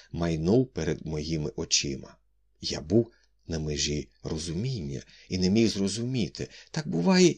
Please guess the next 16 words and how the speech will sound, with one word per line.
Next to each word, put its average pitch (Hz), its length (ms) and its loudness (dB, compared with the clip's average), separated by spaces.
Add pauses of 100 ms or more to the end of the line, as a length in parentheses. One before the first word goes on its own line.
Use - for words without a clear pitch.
і 160 100 -2
з 143 140 -2
людиною, 95 680 0 (320)
якій 90 480 0 (200)
здається, 87 720 0
що 87 200 4
вона 95 340 2
от-от 175 500 2
пригадає 117 640 2
забуте, 98 760 0 (200)
а 90 160 -2
зрештою 80 720 -2 (220)
нічого 143 560 0
і 117 140 -8
не 92 60 -2
пригадує. - 680 -8